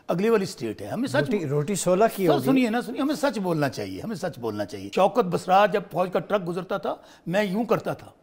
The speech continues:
Speaker 1: मैं कहता था कि "They are my pride।" और डॉक्टर साहब, बड़ी माजरत के साथ मैं ये कहूँगा कि आईने पाकिस्तान एक,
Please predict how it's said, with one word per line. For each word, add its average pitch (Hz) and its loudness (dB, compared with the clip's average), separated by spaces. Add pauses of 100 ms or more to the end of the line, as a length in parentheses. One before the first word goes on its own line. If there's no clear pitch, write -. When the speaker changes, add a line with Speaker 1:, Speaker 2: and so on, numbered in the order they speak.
(340)
Speaker 1:
मैं 170 -4
कहता 214 0
था 247 4
कि 247 -8
"They 208 2
are 190 0
my 208 4 (160)
pride।" 220 4 (440)
और 180 -2
डॉक्टर - 0
साहब, 208 -2
बड़ी 196 -4
माजरत 165 0
के - -10
साथ 165 -6
मैं 160 -4
ये 156 -4
कहूँगा 127 -8 (500)
कि - -4 (140)
आईने 220 4
पाकिस्तान 117 -4 (840)
एक, 170 -6